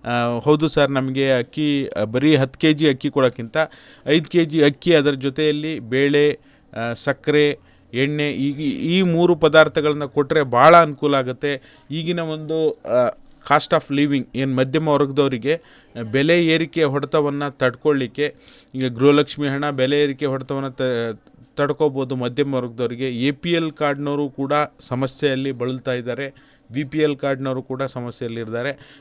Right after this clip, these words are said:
ಬಿ ಪಿ ಎಲ್ ಕಾರ್ಡ್ನವ್ರು ಮಾತ್ರ ಸಮಸ್ಯೆಯಲ್ಲಿದ್ದಾರೆ ಅಂತಲ್ಲ, ಈಗ ಈ ಇನ್ಕಮ್ ಟ್ಯಾಕ್ಸ್ ಪೇ ಮಾಡೋರು, ಜಿ ಎಸ್ ಟಿ ಪೇ ಮಾಡೋರು, ಅವರು already ಶ್ರೀಮಂತರು ಇರ್ತಾರೆ ಅಂತ ಸರ್ಕಾರದ ಒಂದು ಮನೋಭಾವನೆ, ಓಕೆನಾ?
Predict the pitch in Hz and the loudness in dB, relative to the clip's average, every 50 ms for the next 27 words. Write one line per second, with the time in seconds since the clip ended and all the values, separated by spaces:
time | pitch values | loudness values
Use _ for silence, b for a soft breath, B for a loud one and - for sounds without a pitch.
0 | - - 135 147 - 175 180 175 170 - 165 160 156 160 160 160 151 147 147 143 | -10 -8 -8 -6 0 0 2 2 2 2 2 2 2 2 -4 -6 -4 -2 0 2
1 | 160 175 175 - 180 170 - 151 143 147 139 135 151 135 131 135 123 131 120 117 | 2 2 2 2 -2 -4 -2 -4 -6 -6 -6 -6 -6 -6 -4 -4 -4 -4 -4 -4
2 | 113 107 - 113 113 135 139 - b b b b b b b 127 127 139 135 131 | -8 -8 -8 -6 -4 -4 -6 -6 b b b b b b b -6 -6 -4 -2 -2
3 | 135 143 147 151 165 180 180 - 190 185 160 180 175 175 - - - 160 160 160 | 0 0 0 0 -2 -4 -4 -4 -4 -4 0 0 0 0 0 -4 -4 0 0 0
4 | 160 160 156 151 151 160 170 175 156 131 147 160 170 160 - - 165 165 135 151 | 0 0 -2 0 0 0 -2 -4 -4 -4 -4 -4 -2 -4 -4 -4 -6 -6 -2 2
5 | 151 151 151 151 147 143 143 151 160 175 160 147 147 151 147 135 135 143 147 156 | 2 2 2 0 -2 -2 -2 -2 -2 0 0 0 0 0 0 0 0 0 -2 -6
6 | 160 156 170 - - - - 127 - - 147 156 160 156 151 139 - 139 147 151 | -6 -6 -8 -8 -10 -10 -12 -10 -6 -4 -4 -4 -4 -4 -6 -6 -4 -4 -4 -4
7 | 147 - 175 170 160 151 147 139 156 151 - 143 123 120 - 147 139 135 135 135 | 0 2 2 2 2 2 -2 -4 -6 -6 -2 -4 -4 -2 0 2 2 2 2 2
8 | 160 175 - 135 127 139 151 143 87 110 120 123 120 110 110 104 95 98 - _ | 0 -2 -2 -2 -4 -4 -6 -8 -6 -6 -4 -4 -4 -2 -2 -2 -4 -4 -8 _
9 | - 131 139 - 143 123 | -10 -8 -6 -4 -4 -4